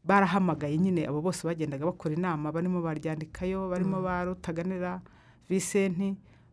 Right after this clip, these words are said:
Speaker 1: barimo ba Sikubwabo Charles wari burugumesitiri wa komine Gishyita, barimo ba, ndetse haje kuza n'uwo, n'uwo bita Ruzindana,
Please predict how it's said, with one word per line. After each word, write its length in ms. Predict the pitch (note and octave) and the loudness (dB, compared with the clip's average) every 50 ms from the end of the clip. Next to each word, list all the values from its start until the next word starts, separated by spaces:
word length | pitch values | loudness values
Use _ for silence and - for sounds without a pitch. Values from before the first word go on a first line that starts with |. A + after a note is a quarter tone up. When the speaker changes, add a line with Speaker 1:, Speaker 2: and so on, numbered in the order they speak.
| - | -4
Speaker 1:
barimo 300 | C#3+ D3+ E3+ F3+ F#3+ F#3+ | 0 0 2 2 4 4
ba 260 | F#3+ F#3 F3 E3 D#3+ | 4 4 4 2 0
Sikubwabo 880 | D#3+ - - E3+ - - D#3+ D3+ E3+ F#3 F#3+ F#3+ F#3+ F#3+ F#3+ F#3 F3+ F3 | 0 -2 -6 -8 -10 -12 -8 -4 -2 0 0 2 0 0 0 -2 -2 -4
Charles 360 | - - F#3 F3 F#3 F3+ E3+ | -4 -2 -2 -2 0 0 2
wari 540 | D#3+ E3 E3+ F#3 G3+ G3 F#3+ F#3+ - - - - - - | 2 2 0 0 0 0 0 -2 -4 -6 -10 -16 -18 -14
burugumesitiri 600 | - D#3 E3 D#3 D#3+ D#3+ E3 F3 E3+ - - D3+ D#3 | -10 -8 -4 -2 0 2 2 0 -2 -4 -6 -6 -6
wa 60 | D#3 | -6
komine 340 | D#3 - F3+ F#3+ F3+ F3 D#3+ | -4 -4 -2 0 0 0 0
Gishyita, 520 | D3+ D#3 - - F3+ - - - G3 G3 G3 - - - - - - - - - _ _ _ _ _ _ - - _ _ - - | -2 -4 -6 -10 -12 -10 -8 -8 -8 -8 -10 -16 -20 -20 -20 -20 -20 -20 -20 -20 _ _ _ _ _ _ -20 -20 _ _ -2 2
barimo 360 | E3+ F#3 G3+ G3+ G3+ G3 G3 | 4 6 8 8 8 8 6
ba, 380 | F#3 F3+ F3 F3 E3+ E3+ E3 D#3 D#3+ - - - - - - - - - | 6 6 8 6 6 6 4 2 -2 -4 -8 -12 -18 -18 -16 -14 -8 -2
ndetse 320 | F3+ F#3+ F3 F3+ F3+ - A3+ | 0 2 2 2 2 2 4
haje 220 | A3 G#3+ G3 F#3+ | 4 4 2 0
kuza 340 | F3 - - F3 D#3+ F3+ F#3 | -2 -4 -4 -2 0 2 2
n'uwo, 580 | F#3 G#3 G#3+ G#3 G#3 G#3 G#3 G3+ G3+ G3+ - - - | 4 4 4 4 4 4 4 4 2 2 0 -2 -2
n'uwo 280 | - F#3 G3 G#3 G#3 F#3+ | -2 0 0 2 0 0
bita 500 | G3+ G3 - - G3+ G3+ G3 G3 - - - - - - | -2 -4 -4 -2 0 0 2 0 -2 -4 -10 -16 -8 -4
Ruzindana, 680 | - F3 D#3 D3+ E3 E3 E3 E3 F#3+ A3 A#3+ A#3 B3 | -2 -2 0 2 4 4 4 4 6 6 6 4 4